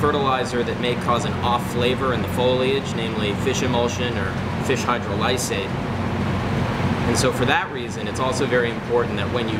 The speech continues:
do fertilize, you use something like sub-irrigation, which would avoid any kind of fertilizer splashing onto the leaves.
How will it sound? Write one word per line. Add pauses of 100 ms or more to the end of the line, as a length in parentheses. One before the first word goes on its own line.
do
fertilize, (320)
you
use
something
like (180)
sub-irrigation, (400)
which
would
avoid (300)
any (120)
kind
of (380)
fertilizer
splashing
onto
the
leaves.